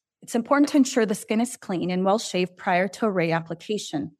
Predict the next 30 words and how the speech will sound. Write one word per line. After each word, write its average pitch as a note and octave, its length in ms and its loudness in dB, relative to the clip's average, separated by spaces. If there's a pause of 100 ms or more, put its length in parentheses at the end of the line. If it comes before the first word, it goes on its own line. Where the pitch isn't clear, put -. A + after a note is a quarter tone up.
The G#3 80 0
transducer A#3 640 2
arrays F3+ 600 4
are G3 80 0
replaced G3+ 480 0
every G#3 220 2
three A#3 180 0
to C4 80 4
four B3+ 240 2
days E3+ 420 0 (120)
and A3+ 160 4
repositioned A#3+ 640 0
by F3+ 140 2
about F3+ 280 2
two D4 200 0
centimeters E3+ 800 -2
to A3 160 0
an G#3 100 2
alternative G3 720 0
layout. F3 440 0 (240)
One A#3 160 6
should C#4 160 2
allow G#3+ 240 6
several A#3 420 2
hours F3+ 300 2
between F#3+ 320 -2
array F#3 240 2
removal F3 440 2
and E3 120 0
replacement. G3 640 -2